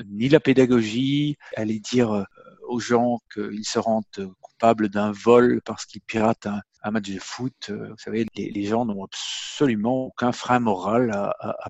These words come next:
à pirater, euh, le football à télé, comme ils, comme ils n'avaient aucun frein moral à, à télécharger un morceau de musique, euh, sur Napster il y a vingt ans.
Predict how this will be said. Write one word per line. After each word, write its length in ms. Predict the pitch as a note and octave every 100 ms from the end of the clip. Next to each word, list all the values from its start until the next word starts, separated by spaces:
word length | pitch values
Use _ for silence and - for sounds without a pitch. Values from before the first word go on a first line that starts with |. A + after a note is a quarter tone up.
| - -
à 100 | -
pirater, 640 | - G#2+ F#2 - A#2 A#2
euh, 320 | G2+ G2+ A2 A#2+ A#2+ -
le 100 | G#2+
football 340 | A#2+ G#2+ A#2
à 60 | G#2
télé, 420 | G#2 G#2+ A#2+ B2
comme 220 | - A#2
ils, 320 | A#2 G#2+ G2+ G2+
comme 160 | B2 B2
ils 60 | A2
n'avaient 180 | G#2
aucun 300 | A#2 - A#2
frein 180 | - A2+
moral 380 | G#2+ G2 A2 A#2
à, 200 | G#2+ G#2
à 100 | -
télécharger 480 | - G#2 F#2 G2 G2
un 80 | A2+
morceau 260 | G2+ - A#2
de 60 |
musique, 400 | G2+ F#2+ A#2 -
euh, 240 | G#2+ G#2 G2+
sur 180 | -
Napster 440 | G#2 G#2 - A#2+ A#2
il 60 | G#2
y 40 |
a 40 |
vingt 200 | G2+ G2
ans. 80 | -